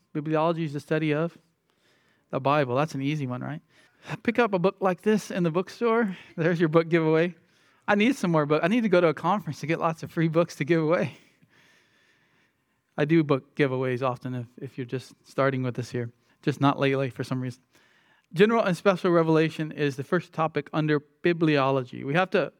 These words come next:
determine what it is we're talking about when we're studying the Bible. And so let's focus first of all on general revelation,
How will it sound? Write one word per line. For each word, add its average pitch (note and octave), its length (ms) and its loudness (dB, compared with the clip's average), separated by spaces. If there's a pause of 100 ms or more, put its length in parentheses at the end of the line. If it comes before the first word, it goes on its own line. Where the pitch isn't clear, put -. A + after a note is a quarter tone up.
determine E3+ 480 2
what F#3+ 160 4
it A3+ 80 2
is D3 260 4
we're D#3 140 0
talking D#3 420 -2
about C3 380 -4
when D3 160 -6
we're C#3+ 40 -6
studying C3+ 380 -4
the D3+ 80 -2
Bible. E3 380 -2 (580)
And D#3+ 140 -2
so G3 160 4
let's G#3+ 320 4 (100)
focus G#3 420 0
first F#3 280 0
of F3 80 2
all E3 160 4
on D3+ 120 0
general G3 440 2
revelation, E3 800 2